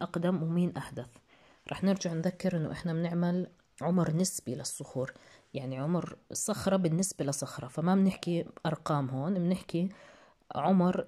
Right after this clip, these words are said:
آه، صخرة بالنسبة لصخرة، مين أقدم ومين أحدث. هلا آخر مبدأ أخذناه، طبعًا هو في مبدأ رابع بس ما رح نشرحه اليوم، رح نأجله للمرة الجاي. نتأكد إنه الثلاث مبادئ هدول أنتوا فاهمينهم مية بالمية، ما عندكم فيهم مشاكل. بعدين بشرح لكم مبدأ المضاهاة المرة الجاي.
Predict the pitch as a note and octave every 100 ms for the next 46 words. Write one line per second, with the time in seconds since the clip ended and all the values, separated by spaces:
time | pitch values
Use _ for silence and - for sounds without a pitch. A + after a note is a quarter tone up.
0 | - C#3+ C#3 C3+ C3+ - G#3 - F#3+ E3+
1 | E3+ F#3+ E3+ D#3+ - - D#3 F3+ G3+ F#3
2 | F3+ E3 C#3+ C3+ C3+ C3 - - - -
3 | - - - - - - - - D#3 D3
4 | - G3+ G3+ D3 D3+ F#3+ F3 F3+ G#3 D3+
5 | - D#3 E3+ D#3+ D3 D3+ F3+ G3 F#3 D#3+
6 | - E3 D#3 C3+ C#3+ - F3+ D#3 C#3+ -
7 | - - D3 D3+ - D3+ D#3+ D3+ C#3 C#3+
8 | C#3+ C#3 C3 C3+ C#3 D3+ A3+ - - -
9 | _ - - - - F3+ D3+ D#3+ D3+ F3
10 | E3 - D3 D#3+ C3+ C3+ D3 D#3 - D3+
11 | - D3 D3+ D#3+ D3 D3 D#3+ D3 C#3 D#3
12 | D3 D3 C#3+ C#3 - C3+ D#3 C#3+ C#3 -
13 | D#3+ D#3+ G#3 A#3+ - - - - - D3
14 | F#3+ E3+ - E3+ F3 E3+ D#3 D#3+ D#3+ C#3+
15 | D3 D3+ D3+ D#3+ D#3+ C#3+ C3 B2+ C3 C3+